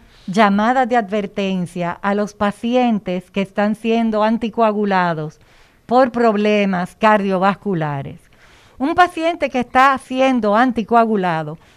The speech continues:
es un paciente que tiene una condición de su corazón importante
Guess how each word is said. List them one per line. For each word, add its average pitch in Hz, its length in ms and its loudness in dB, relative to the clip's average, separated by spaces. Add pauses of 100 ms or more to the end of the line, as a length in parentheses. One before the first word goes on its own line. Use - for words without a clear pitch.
(100)
es 226 120 0
un 285 120 0
paciente 262 440 -4
que 214 120 -2
tiene 226 280 -2
una 240 160 0
condición 226 880 0 (480)
de 254 220 2
su 294 180 -6
corazón 262 760 4 (380)
importante 311 1500 4